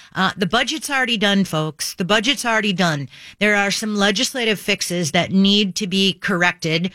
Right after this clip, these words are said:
uh, whether almost any computer system over there. We're still gonna have problems with,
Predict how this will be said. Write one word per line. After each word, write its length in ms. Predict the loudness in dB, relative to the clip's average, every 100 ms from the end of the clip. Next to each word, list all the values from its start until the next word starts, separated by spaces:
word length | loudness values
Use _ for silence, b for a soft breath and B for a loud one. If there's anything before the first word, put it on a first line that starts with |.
| B B 0
uh, 240 | 2 2
whether 280 | 2 2 2
almost 300 | 2 2 2
any 220 | 2 2
computer 500 | 2 -2 0 0 0
system 400 | -2 -6 -6 -6
over 280 | -4 0 0
there. 320 | 2 2 2 B B -2
We're 80 | -2
still 240 | 0 0
gonna 160 | 2 2
have 220 | 2 0
problems 560 | -2 0 0 -2 -2
with, 420 | 0 2 2 -2